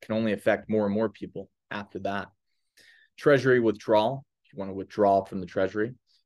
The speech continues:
right? As Cardano scales, as more transaction fees are happening on the network, as Cardano increases in value, as ada increases in value,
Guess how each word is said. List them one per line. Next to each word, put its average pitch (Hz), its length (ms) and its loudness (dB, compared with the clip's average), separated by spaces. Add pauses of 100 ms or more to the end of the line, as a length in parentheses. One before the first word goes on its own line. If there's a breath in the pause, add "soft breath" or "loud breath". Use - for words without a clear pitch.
right? 104 240 -2 (140)
As 110 180 -2
Cardano 110 460 0
scales, 113 760 0
as 104 200 -8
more 113 160 -6
transaction 104 640 -2
fees 101 440 -6
are 95 100 -6
happening 101 460 -6
on 95 80 -6
the 98 80 -8
network, 58 420 -6 (560 soft breath)
as 104 140 -2
Cardano 110 640 2
increases 95 460 -8
in 95 120 -10
value, 101 400 0 (140)
as 98 100 -10
ada 107 180 -2
increases 92 540 -10
in 95 100 -10
value, 101 360 -2